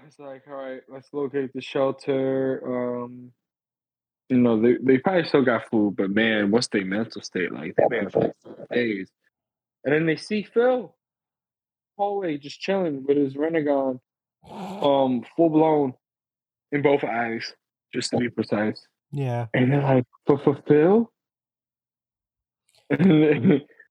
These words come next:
Speaker 1: so, you know, of course Fuko knows about him, but, um, the other two don't. Uh, Sean and, and Unchained.
Speaker 2: Gina.
Speaker 1: So, yeah, Gina. So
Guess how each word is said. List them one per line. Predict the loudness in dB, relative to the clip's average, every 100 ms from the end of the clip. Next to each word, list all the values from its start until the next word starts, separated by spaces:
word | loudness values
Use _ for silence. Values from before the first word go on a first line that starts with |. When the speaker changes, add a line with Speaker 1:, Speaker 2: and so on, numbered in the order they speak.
| _ _ -4
Speaker 1:
so, | 4 6 6 4 0 -6
you | -2
know, | -2
of | -2
course | -4 -8 -8 -12
Fuko | -10 -6 -4
knows | -4 -4 -6
about | -8 -8 -8 -8
him, | -10 -10 -8 -8 -6
but, | -6 -4 -6 -8 -4
um, | -4 -4 -6 -10 -8 0
the | 2
other | 4 2
two | 0 -2
don't. | -2 -4 -6 -14 _ _ _ _ -6
Uh, | -4 -4 -8 -14 _ _ _ _ _ _ -12
Sean | -4 2 2 2 -2
and, | -4 -6 -6 -8 _ _ _ _ _ _ _ _ _ _ _ -4
and | 0
Unchained. | 0 2 2 -2 -4 -4 -2 0 -2 -4 -10
Speaker 2:
Gina. | -10 -10 -12 _ _ _ 0
Speaker 1:
So, | 4 4 2 -4 -10 2
yeah, | 4 4
Gina. | 2 -2 -2 -4
So | -2 -2 -2